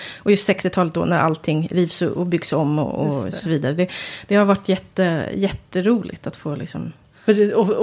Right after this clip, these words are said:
Speaker 2: och Södertälje är ju en stad som präglas av mycket arbetskraftsinvandring. Så det var
Speaker 1: Mm,
Speaker 2: ju
Speaker 1: mm.
Speaker 2: någonstans där kanske då
Speaker 1: Det började.
Speaker 2: började.
Speaker 1: Mm,
Speaker 2: Ja, det, det är ju
Speaker 1: mm.
Speaker 2: jätteintressant.
Speaker 1: Mm.
Speaker 2: Men vad finns för tre anledningar till att man inte skulle skriva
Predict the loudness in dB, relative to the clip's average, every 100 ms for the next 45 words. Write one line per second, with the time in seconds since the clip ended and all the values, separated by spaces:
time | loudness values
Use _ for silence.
0 | 4 4 2 2 0 2 2 2 2 0
1 | -2 -2 -2 -2 -4 -4 -2 2 2 2
2 | 0 0 -2 -4 -4 -2 -2 -2 -8 -10
3 | -8 -6 -6 -6 -8 2 4 6 4 0
4 | 0 2 2 2 0 0 0 -4 -6 -4
5 | -2 -4 -6 -8 0 2 4 4 4 4
6 | 4 2 2 2 2 0 0 0 0 0
7 | -2 -2 -6 -4 -6 -6 0 2 2 -2
8 | _ _ -20 -20 -20 _ 2 4 4 2
9 | -2 -10 -20 -20 _ _ _ _ _ -2
10 | 4 4 4 2 0 -4 -2 2 2 4
11 | 2 2 0 0 -2 0 0 -2 -6 -8
12 | -2 -2 -2 -4 -2 -4